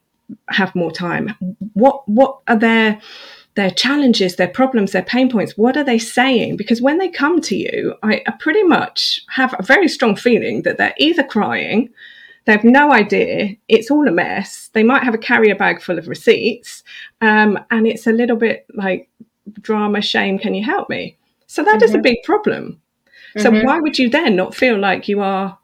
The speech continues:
Speaker 1: being a value, valuable asset? And it's, it's only you that can see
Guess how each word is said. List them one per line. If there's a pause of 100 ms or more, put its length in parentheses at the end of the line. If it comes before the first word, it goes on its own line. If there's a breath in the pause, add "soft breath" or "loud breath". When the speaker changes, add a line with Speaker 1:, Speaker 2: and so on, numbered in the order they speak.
(140)
Speaker 1:
being
a
value, (240)
valuable
asset?
And
it's, (600 loud breath)
it's
only
you (920)
that
can
see